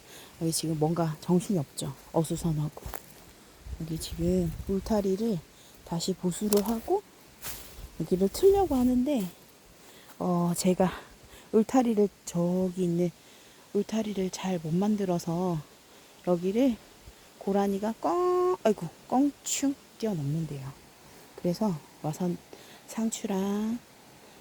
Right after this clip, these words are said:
그런 걸 다 뜯어먹고 가서 이 울타리를 잘 세워둬야 된다고 합니다. 자, 그럼 저는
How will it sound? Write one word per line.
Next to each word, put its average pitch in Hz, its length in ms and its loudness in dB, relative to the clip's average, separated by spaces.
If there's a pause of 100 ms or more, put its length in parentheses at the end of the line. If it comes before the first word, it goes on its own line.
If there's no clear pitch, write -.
(140)
그런 170 160 0
걸 165 100 -4
다 - 100 -12 (1040)
뜯어먹고 247 440 0
가서 175 440 -8 (1400)
이 165 440 -2 (200)
울타리를 180 580 0
잘 156 240 -4
세워둬야 190 600 0
된다고 135 400 -4
합니다. 196 360 -2 (500)
자, 160 200 -8
그럼 196 460 2 (240)
저는 175 340 2